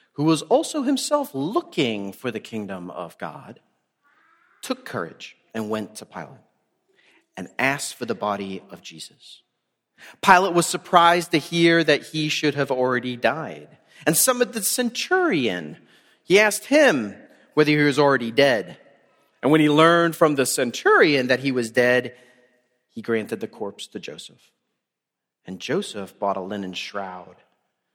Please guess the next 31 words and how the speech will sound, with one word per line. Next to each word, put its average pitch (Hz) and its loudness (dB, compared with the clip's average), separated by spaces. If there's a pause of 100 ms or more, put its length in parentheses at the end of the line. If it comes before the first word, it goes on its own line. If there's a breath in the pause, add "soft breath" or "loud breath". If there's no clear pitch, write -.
(160)
and 92 -18
taking 123 -8
him 151 -6
down, 101 -6 (100)
wrapped 107 -4
him 127 -2
in 123 -2
the 127 -6
linen 127 -4
shroud 101 -6
and 87 -14
laid 113 -2
him 123 -2
in 127 -4
a 131 -4
tomb 104 -10
that 98 -4
had 95 -8
been 98 -12
cut - -12
out 92 -16
of 87 -20
the 92 -16
rock. 87 -20 (1300 soft breath)
And 101 -8
he 101 -6
rolled 120 -4
a 139 -6
stone 117 -6
against 95 -12
the 95 -18